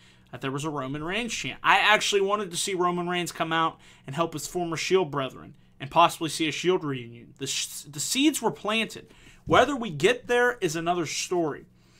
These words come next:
Perhaps we see a triple threat between The Miz, Ambrose, and Rollins. Perhaps Ambrose turns heel on Seth Rollins and we do an Ambrose-Rollins feud again with the roles reversed.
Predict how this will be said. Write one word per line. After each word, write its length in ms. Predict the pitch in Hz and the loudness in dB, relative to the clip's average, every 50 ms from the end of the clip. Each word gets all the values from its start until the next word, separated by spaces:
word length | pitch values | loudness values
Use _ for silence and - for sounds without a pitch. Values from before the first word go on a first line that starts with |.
| - - - - | -20 -20 -20 -16
Perhaps 400 | - 143 160 170 208 208 - - | -4 4 4 4 4 4 0 -6
we 80 | 202 | -6
see 200 | 190 - - 202 | -4 -2 0 0
a 40 | 180 | 0
triple 300 | - - - 220 220 214 | 0 0 -4 -4 -4 -4
threat 300 | - - 139 127 117 - | -8 -6 -8 -10 -10 -10
between 260 | - - - 139 135 | -14 -14 -10 -8 -8
The 80 | 131 127 | -8 -6
Miz, 460 | 131 135 143 151 156 160 156 156 - - _ _ _ _ _ - | -6 -4 -2 -2 -2 -2 -4 -6 -8 -14 _ _ _ _ _ -8
Ambrose, 420 | 143 147 151 147 147 143 135 139 | -6 -4 -4 -2 -2 -4 -4 -6
and 160 | - 123 123 127 | -8 -10 -4 0
Rollins. 600 | 131 139 151 160 180 220 247 240 - - - _ _ - _ _ _ - _ _ _ _ | 2 4 4 4 2 0 -4 -8 -14 -16 -18 _ _ -20 _ _ _ -20 _ _ _ _
Perhaps 320 | - - 127 127 127 - - | -10 -6 -4 -4 -4 -4 -6
Ambrose 280 | 131 127 123 127 127 - | -8 -8 -8 -8 -10 -10
turns 300 | - 143 135 135 135 - | -10 -10 -10 -8 -8 -8
heel 140 | 180 220 226 | -8 -8 -8
on 120 | 147 131 | -10 -12
Seth 300 | - - - - - - | -12 -14 -16 -16 -16 -14
Rollins 300 | 123 120 120 123 123 123 | -14 -14 -14 -14 -14 -14
and 80 | 123 127 | -14 -12
we 60 | 123 | -10
do 180 | 127 127 123 | -8 -8 -8
an 60 | 127 127 | -8 -10
Ambrose-Rollins 1120 | 131 127 127 123 131 131 127 127 - - _ _ _ _ - 131 135 135 139 135 135 135 | -10 -10 -10 -8 -8 -8 -8 -10 -12 -16 _ _ _ _ -10 -6 -4 -4 -4 -4 -8 -8
feud 220 | - - 131 131 | -8 -6 -6 -6
again 360 | 131 131 165 180 196 185 165 147 | -6 -4 -4 -2 -2 -4 -4 -6
with 120 | 156 151 | -6 -6
the 80 | - 151 | -4 -4
roles 380 | 139 151 160 165 165 156 - | 0 2 2 2 2 0 -2
reversed. 580 | 165 156 139 180 185 165 - - - - - | -4 -4 -2 0 -2 -2 -2 -6 -12 -14 -16